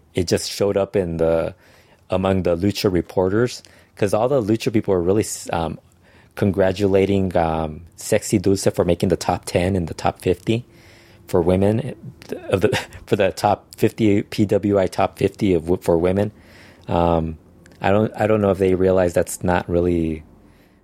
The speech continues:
well, it's a big deal 'cause it's a, it's a magazine and it, that's been around for a long time, but I don't know. I don't think most of us who are online really take it as seriously. Let's see what else happened.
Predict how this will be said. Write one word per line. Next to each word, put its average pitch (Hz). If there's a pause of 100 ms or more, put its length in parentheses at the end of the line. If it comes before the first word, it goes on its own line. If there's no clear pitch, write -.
(280)
well, 185
it's 185
a -
big 147
deal 127
'cause 101
it's 87
a, 87 (120)
it's 87
a 87
magazine 95
and 85
it, -
that's 87
been 98
around 87
for -
a 87
long 87
time, 90
but 82
I 92
don't 85
know. 82 (640)
I 98
don't -
think 104
most 92
of 92
us 92
who 87
are 87
online 90
really 85
take 87
it 85
as 78
seriously. 87 (880)
Let's -
see 101
what 90
else 80
happened. 78